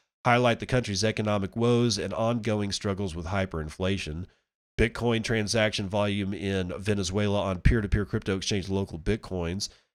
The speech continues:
has continued to soar, reaching an all-time high for the week ending June sixth with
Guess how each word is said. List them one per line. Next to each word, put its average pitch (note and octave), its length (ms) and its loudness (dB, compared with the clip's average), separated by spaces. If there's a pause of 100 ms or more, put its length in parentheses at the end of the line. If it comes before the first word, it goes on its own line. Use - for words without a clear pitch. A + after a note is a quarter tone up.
(100)
has A#2 160 0
continued A2+ 460 2
to F2+ 80 -2
soar, B2+ 340 2
reaching A2 380 0
an F2+ 60 -2
all-time B2 460 2
high A#2 220 2
for B2 140 -2
the B2 100 0
week F#2+ 400 0
ending F#2 400 -4
June G#2 340 -2
sixth A2+ 460 0
with F2 240 -4